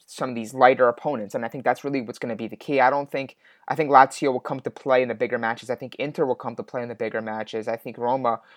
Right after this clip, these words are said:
again, will do the same. But, uh, I mean, we've seen it several times throughout this year, and you, we could even s-, say, say that about Napoli, who had Sassuolo, and they were trailing Sassuolo one zero, and they drew, uh,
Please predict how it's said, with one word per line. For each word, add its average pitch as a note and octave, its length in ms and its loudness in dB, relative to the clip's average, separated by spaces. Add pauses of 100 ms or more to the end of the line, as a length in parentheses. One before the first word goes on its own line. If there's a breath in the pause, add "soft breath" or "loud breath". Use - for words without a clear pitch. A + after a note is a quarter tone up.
(120)
again, A#2+ 320 0
will A#2 100 -2
do A#2 140 -4
the A2+ 100 -4
same. B2+ 420 0 (360 soft breath)
But, A#2+ 320 8 (160)
uh, D#2+ 220 -2
I B2 60 -4
mean, C3+ 300 -4
we've C#3 180 -2
seen F3 300 -4
it D#3 140 0
several C#3+ 360 2
times C#3+ 360 -4
throughout B2 240 0
this - 260 -8
year, D#3+ 240 4
and A#2+ 180 -6
you, B2+ 200 -6
we C3 80 -6
could C3 140 -4
even B2+ 200 -4
s-, - 180 -20 (160)
say, B2+ 260 -4
say C3 220 6
that A#2+ 200 6
about A#2 200 4
Napoli, B2+ 640 2 (340 soft breath)
who C3+ 140 2
had C3+ 180 2
Sassuolo, C#3+ 800 4
and B2 80 -2
they B2 280 0
were B2+ 160 4
trailing D#3 400 2
Sassuolo C3 400 0
one A#2+ 200 -4
zero, C3+ 420 6 (300 soft breath)
and B2+ 200 0
they A#2+ 320 2 (480)
drew, C#3 440 4 (160)
uh, B2 160 4